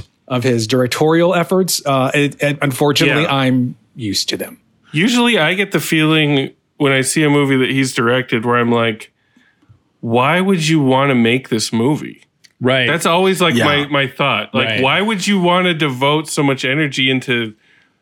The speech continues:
Speaker 2: this? I mean, sometimes it's kinda cool,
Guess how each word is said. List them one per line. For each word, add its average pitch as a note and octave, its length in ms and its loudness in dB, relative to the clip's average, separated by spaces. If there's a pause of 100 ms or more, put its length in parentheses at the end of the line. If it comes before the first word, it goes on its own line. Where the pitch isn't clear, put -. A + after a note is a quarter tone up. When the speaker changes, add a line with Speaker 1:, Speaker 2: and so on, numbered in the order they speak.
(160)
Speaker 2:
this? B2 480 -2
I - 20 0
mean, C#3+ 220 4
sometimes D3+ 480 0
it's C3+ 140 -4
kinda C3 300 -2
cool, F3 540 0